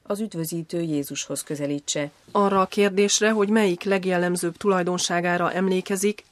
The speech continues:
Speaker 2: Kabongó kanonok így válaszolt. „Mindig nagyon készséges volt velünk, akik együtt dolgoztunk vele, de azon túl is mindenki felé az emberi személy iránti nagy tisztelettel fordult. Soha nem voltam tanúja annak, hogy parancsolt volna.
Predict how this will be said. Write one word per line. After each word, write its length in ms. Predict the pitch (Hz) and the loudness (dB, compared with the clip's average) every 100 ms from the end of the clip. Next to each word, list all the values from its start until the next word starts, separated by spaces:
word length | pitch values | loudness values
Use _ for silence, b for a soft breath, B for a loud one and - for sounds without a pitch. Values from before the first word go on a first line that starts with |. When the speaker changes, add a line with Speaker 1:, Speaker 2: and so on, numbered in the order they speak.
| - | -6
Speaker 2:
Kabongó 540 | 202 175 170 170 165 | -2 -2 -2 -2 -6
kanonok 480 | - 175 170 175 180 | -6 -4 -2 -2 -6
így 180 | - 165 | -10 -10
válaszolt. 680 | 165 156 151 - 165 165 - b b b | -8 -8 -6 -4 -4 -6 -12 b b b
„Mindig 320 | - 254 214 202 | 4 6 8 6
nagyon 300 | 202 180 175 | 6 4 2
készséges 600 | 202 196 202 180 180 - | 2 2 2 0 0 2
volt 220 | 185 185 | 0 2
velünk, 440 | 196 196 202 208 | 2 6 4 4
akik 360 | - 202 208 - | 0 0 0 0
együtt 280 | 190 180 175 | -2 -2 -2
dolgoztunk 600 | 175 170 180 - 185 180 | 0 0 0 0 -2 2
vele, 340 | 196 202 196 | 4 4 2
de 200 | - 190 - | -2 -2 0
azon 340 | 190 175 175 | 0 0 -2
túl 260 | - 185 180 | -2 0 2
is 280 | 202 - - b | 0 -2 -8 b
mindenki 460 | - 208 175 170 170 | -2 0 2 0 -2
felé 320 | 175 185 185 | -2 0 2
az 200 | 190 190 | 2 0
emberi 340 | 196 185 175 170 | 0 0 0 -2
személy 400 | - 175 170 156 | -2 -2 -2 -2
iránti 580 | 196 185 180 185 175 - | 0 2 0 -2 -6 -6
nagy 240 | 180 156 - | -6 -6 -6
tisztelettel 680 | - - - 165 - 175 165 | -8 -6 -4 -6 -4 -6 -6
fordult. 640 | - 170 165 175 160 - B B | -4 -4 -2 -4 -4 -8 B B
Soha 300 | - - 220 | -2 2 4
nem 180 | 190 185 | 4 2
voltam 360 | 185 185 180 180 | 2 2 2 0
tanúja 460 | 190 185 180 175 | 2 2 2 4
annak, 260 | 180 185 190 | 4 2 0
hogy 220 | 196 196 | -2 -4
parancsolt 600 | - 180 156 165 170 165 | -2 -2 -2 -4 -4 -4
volna. 420 | 175 160 160 165 | -4 -4 -2 -4